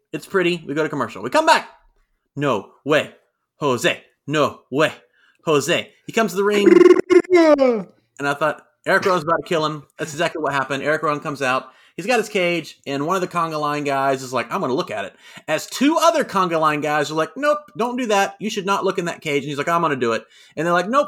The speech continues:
Speaker 1: we think it's a really bad idea. He will murder us all." And he's like, "I'm gonna do it anyway." So he starts looking in it, and Eric
Speaker 2: No,
Speaker 1: Rowan
Speaker 2: I
Speaker 1: comes
Speaker 2: don't,
Speaker 1: out.
Speaker 2: I wanna see it.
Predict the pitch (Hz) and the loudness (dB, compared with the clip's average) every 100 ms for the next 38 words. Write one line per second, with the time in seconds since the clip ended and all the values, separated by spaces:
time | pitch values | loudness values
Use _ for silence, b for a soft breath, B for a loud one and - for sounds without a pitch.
0 | 175 180 185 143 160 202 180 170 170 156 | 0 0 0 -2 0 0 0 0 -2 -2
1 | 156 151 160 143 170 175 165 160 143 143 | -2 -2 -2 0 0 0 -2 0 4 4
2 | 143 - 143 135 135 170 151 135 123 113 | 2 0 -4 -4 -4 -2 0 0 0 -2
3 | 110 110 - _ _ _ _ - 147 151 | -2 -4 -10 _ _ _ _ -6 -4 -2
4 | 254 247 - 208 185 180 - - 120 208 | -2 -2 0 -2 -2 -4 -4 -8 -4 -2
5 | - - 113 113 605 605 127 110 - - | 2 0 0 -4 -6 -4 -4 -6 -8 -12